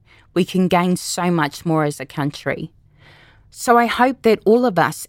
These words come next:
as New Zealanders now, when we go visit Tūhoe, we walk through that forest and around the lake,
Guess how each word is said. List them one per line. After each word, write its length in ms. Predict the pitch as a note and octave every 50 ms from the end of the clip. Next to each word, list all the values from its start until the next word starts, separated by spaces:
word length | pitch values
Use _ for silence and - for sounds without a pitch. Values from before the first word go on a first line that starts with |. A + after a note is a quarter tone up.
| _ -
as 240 | G#3 G3+ F3 -
New 140 | G3 F#3+ F3+
Zealanders 640 | D#3+ - F3+ G3 G#3 G#3 G3+ F#3+ F#3 F3 D#3 - D#3
now, 500 | E3+ D#3 D3 D#3+ F3+ A#3 C4 C#4 B3+ - _ _ _ -
when 220 | G3+ A3+ A#3+ B3
we 140 | A#3+ A#3+ G#3+
go 380 | F3 D#3 - F#3 F3 G3+ G#3+ G#3
visit 500 | D#3 - E3+ F3 - G#3+ G3 - - -
Tūhoe, 580 | - F3+ E3+ D#3 C#3+ - C#3+ C#3 D3+ F3 - - _ - - _ _ _ -
we 140 | G3 G3+
walk 320 | F3 F3 G3+ G3+ - - -
through 280 | - - G3+ G#3+ A3 G#3
that 300 | A3 F3 D#3 - _ -
forest 520 | E3+ D#3+ D#3 D3+ D3+ D3 - - - _ -
and 160 | G3 G3+ F#3+
around 400 | F#3+ F3 D#3 F3+ E3+ F3 F#3 F#3
the 80 | E3+ E3
lake, 480 | D3+ D3 D3 C#3+ D#3 - - _ _